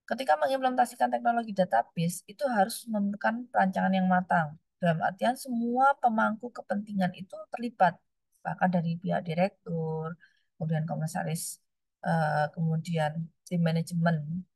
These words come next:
di dalam rumah sakit, kemudian, eh, staf-staf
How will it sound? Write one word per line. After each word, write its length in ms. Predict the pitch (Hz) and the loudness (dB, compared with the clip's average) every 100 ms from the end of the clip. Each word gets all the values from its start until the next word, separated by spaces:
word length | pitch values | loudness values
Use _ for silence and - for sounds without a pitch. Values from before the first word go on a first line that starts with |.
| _ | _
di 80 | 190 | -6
dalam 320 | 170 156 160 | 0 0 0
rumah 80 | 160 | -2
sakit, 800 | 165 208 226 190 170 165 165 _ | 2 0 0 -2 0 0 -2 _
kemudian, 560 | 165 156 160 165 156 160 _ _ _ - | -6 -4 -2 0 -2 -4 _ _ _ -4
eh, 200 | 165 160 | 0 0
staf-staf 480 | - 175 - - | 0 -2 0 -4